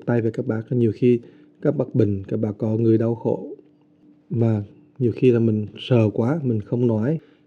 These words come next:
mình không mở miệng, không mở tay, không mở lòng, thì không ai biết để giúp mình. Mà mình sống không phải là chỉ một cái cây ở trong chậu đâu. Mình sống là một cái cây ở trong cái rừng và nối kết với toàn thể những cái cây khác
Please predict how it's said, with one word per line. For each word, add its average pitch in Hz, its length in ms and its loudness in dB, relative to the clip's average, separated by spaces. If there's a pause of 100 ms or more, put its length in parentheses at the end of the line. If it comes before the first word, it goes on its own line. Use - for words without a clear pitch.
mình 113 100 0
không 117 280 0
mở 110 160 2
miệng, 113 360 4
không 120 240 0
mở 110 200 2
tay, 123 240 0
không 135 220 0
mở 120 140 4
lòng, 127 300 2 (640)
thì 120 180 4
không - 260 -6
ai 147 160 2
biết 127 240 6
để 208 120 -2
giúp 143 180 -4
mình. 110 220 -2 (1080)
Mà 127 160 4
mình 131 180 6 (160)
sống 135 340 2
không 135 200 0
phải 113 260 -2
là 113 140 0
chỉ 110 240 -4 (100)
một 113 220 -2
cái 110 100 -2 (100)
cây 131 340 4 (180)
ở - 80 -6
trong 135 140 0
chậu 117 320 2
đâu. 143 340 0 (420)
Mình 117 140 -2
sống 110 280 -2
là 113 100 2
một 107 180 0 (100)
cái 107 100 -4 (140)
cây 120 240 2
ở - 120 -6
trong 127 140 -4
cái 135 120 4
rừng 120 300 4 (220)
và 131 80 2
nối 113 240 4
kết 110 180 -2
với - 80 -4 (120)
toàn 139 340 4
thể 113 280 -2 (440)
những 127 100 -4
cái 110 160 -4
cây 120 140 2
khác 110 180 -4